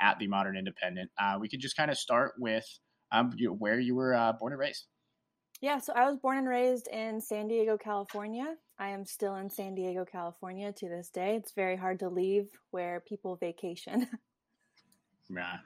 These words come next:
Speaker 1: that's true. Yeah, we were talking earlier before the mics turned on,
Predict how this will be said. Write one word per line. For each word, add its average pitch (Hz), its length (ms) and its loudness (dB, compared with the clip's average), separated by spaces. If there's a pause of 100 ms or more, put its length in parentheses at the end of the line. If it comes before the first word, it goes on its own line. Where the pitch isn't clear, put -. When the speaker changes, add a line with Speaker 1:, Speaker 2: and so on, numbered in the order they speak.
(100)
Speaker 1:
that's 95 200 -2
true. 98 160 -4
Yeah, 101 280 2
we 127 160 2
were 123 120 4
talking 120 400 6
earlier 113 340 2
before 104 240 -2
the 101 80 -2
mics 107 300 -2
turned 101 240 -2
on, 101 260 2